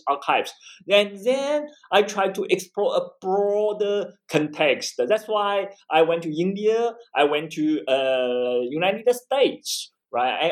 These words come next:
also used the archives in India, especially in Calcutta, the Netaji archives, and in, uh, California's Sikh community archives,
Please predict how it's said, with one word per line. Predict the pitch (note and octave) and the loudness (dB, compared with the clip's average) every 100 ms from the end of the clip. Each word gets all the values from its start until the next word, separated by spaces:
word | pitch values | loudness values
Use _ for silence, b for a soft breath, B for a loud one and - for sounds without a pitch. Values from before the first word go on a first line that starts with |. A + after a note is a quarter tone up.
| - | 0
also | A3+ - B3 | -2 0 -2
used | A#3+ A3+ A3+ A3 | -2 -2 -2 -2
the | - | 0
archives | F3+ - - G3+ F#3+ | 0 0 -2 -4 -2
in | F3+ F#3+ F#3 | -2 0 0
India, | G#3+ A#3 E3 D3 | 0 2 2 2
especially | E3 - A#3 C4 C4 B3+ B3 | 0 -4 -2 0 -2 -2 -2
in | A3 A3 G#3 - | -2 -2 -4 -2
Calcutta, | F#3+ - F#3 E3+ D3+ C3 | -4 -2 -2 0 0 0
the | D3 D3+ | -4 -4
Netaji | E3 E3 E3 D#3+ D#3+ D3+ D#3 C3+ | -2 -2 2 0 0 -4 0 0
archives, | C#3+ - D3+ C3 - - | 0 0 0 0 -4 -4
and | C#3 D3 D3+ D3+ D3 b b - | 0 0 0 2 0 b b -2
in, | D#3+ E3 E3 D#3+ D#3+ D#3 | 0 2 0 0 -2 -2
uh, | C#3+ C#3 C#3 C3+ C3 C3 C3 C3 C3 B2+ - | 0 0 0 2 2 2 0 -2 -2 -2 -2
California's | D#3 D3+ E3 G3+ A3 E3 C3+ B2+ B2 - - _ _ _ _ _ - | -4 -2 -2 0 2 2 2 0 -4 -6 -16 _ _ _ _ _ -10
Sikh | - G3 G3 - | 2 2 2 -4
community | D#3+ D3 D#3+ D#3+ - | -2 0 0 -2 0
archives, | B2 C#3+ - D3 B2 G#2+ - | 0 0 0 0 0 -4 -14